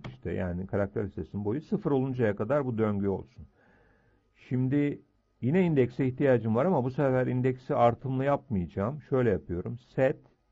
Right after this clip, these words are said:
buraya koyuyorum bunu. Index, rastgele bir indeks lazım. Çünkü içinden rastgele bir numara seçeceğim. Pick random, birden nereye kadar? Karakter listesinin uzunluğu neyse oraya kadar.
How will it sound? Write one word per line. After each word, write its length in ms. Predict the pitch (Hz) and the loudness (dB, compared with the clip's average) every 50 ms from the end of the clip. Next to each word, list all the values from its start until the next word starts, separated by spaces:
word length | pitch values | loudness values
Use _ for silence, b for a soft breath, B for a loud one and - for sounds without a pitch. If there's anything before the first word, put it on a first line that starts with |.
| _ - | _ -8
buraya 160 | 113 110 107 | -6 -6 -6
koyuyorum 540 | 101 - - 113 110 101 95 87 85 80 78 | -4 -4 -4 -2 0 0 -2 -2 -4 -8 -10
bunu. 260 | 82 82 92 120 156 - _ _ _ _ _ _ _ _ _ _ _ _ _ _ _ _ _ _ _ _ _ _ _ _ _ - | -10 -10 -10 -10 -10 -12 _ _ _ _ _ _ _ _ _ _ _ _ _ _ _ _ _ _ _ _ _ _ _ _ _ -8
Index, 460 | - 117 151 165 151 123 104 - - - _ _ _ _ _ _ _ _ _ _ _ _ - | -6 -4 -2 -2 0 0 0 0 -2 -6 _ _ _ _ _ _ _ _ _ _ _ _ 4
rastgele 460 | 143 185 190 - - 143 110 95 90 | 4 4 4 2 -2 -2 0 0 0
bir 60 | 87 | -2
indeks 360 | 82 82 82 87 85 - - | -4 -6 -6 -8 -10 -10 -10
lazım. 280 | 85 85 80 82 87 85 - | -8 -8 -8 -8 -10 -8 -6
Çünkü 180 | 123 120 120 | -6 -6 -6
içinden 340 | 120 - - 127 135 135 135 | -8 -8 -6 -6 -4 -2 0
rastgele 440 | 127 123 113 - - 113 92 87 87 | 0 0 -2 -2 -4 -4 -4 -2 -4
bir 100 | 87 - - _ _ _ - | -6 -10 -14 _ _ _ -12
numara 240 | 117 90 85 87 80 | -10 -8 -8 -8 -8
seçeceğim. 600 | - 82 78 - - 90 - 110 123 160 185 190 b b b b b b b b b b - | -10 -12 -14 -16 -14 -10 -6 -6 -6 -6 -6 -10 b b b b b b b b b b -8
Pick 280 | - 190 196 - - | -4 -4 -4 0 2
random, 480 | 160 165 175 185 156 123 120 127 170 - - _ _ _ _ _ _ _ _ _ _ _ _ _ _ _ _ _ _ _ _ _ _ _ - | 4 4 4 4 4 4 2 2 2 -2 -12 _ _ _ _ _ _ _ _ _ _ _ _ _ _ _ _ _ _ _ _ _ _ _ 0
birden 520 | 127 156 185 190 165 147 147 156 175 - - | 4 6 6 6 6 6 4 4 4 0 -2
nereye 360 | 147 165 190 202 180 139 - | -2 0 2 2 2 2 0
kadar? 360 | - 110 87 107 117 151 175 - - _ _ _ _ | 0 -2 0 2 2 0 0 -4 -10 _ _ _ _
Karakter 600 | - - 120 139 143 135 - _ - 180 170 170 | -2 2 2 2 2 0 -4 _ -2 0 0 0
listesinin 480 | 151 127 127 - - 107 - - 107 110 | -2 -4 -6 -8 -12 -8 -6 -4 -2 -2
uzunluğu 420 | 123 110 117 131 127 123 123 123 | -2 -2 -2 0 0 0 0 0
neyse 320 | 139 175 165 131 127 - 190 | 0 -2 -2 -4 -4 -2 0
oraya 260 | 143 120 - 90 - | 2 2 2 0 0
kadar. 280 | - 82 82 80 78 | -4 -8 -8 -10 -12